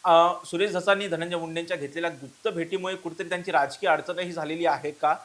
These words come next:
आणि दुसरी एक म्हणजे त्यांच्या गाडीला ब्रेक लागेल आता असं वाटतंय का तुला?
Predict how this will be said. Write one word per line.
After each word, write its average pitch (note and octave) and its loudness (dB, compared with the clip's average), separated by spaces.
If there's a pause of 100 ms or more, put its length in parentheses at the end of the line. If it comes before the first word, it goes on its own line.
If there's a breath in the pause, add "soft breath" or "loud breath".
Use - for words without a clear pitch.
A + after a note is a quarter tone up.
(320 loud breath)
आणि F#3 -4
दुसरी F#3 0
एक A#3 2
म्हणजे A#3 -4
त्यांच्या A3+ 0
गाडीला E3 8
ब्रेक G3 4
लागेल A3+ 6
आता G#3 4
असं G3 -2
वाटतंय D3+ 0
का C3 -12
तुला? A2 -18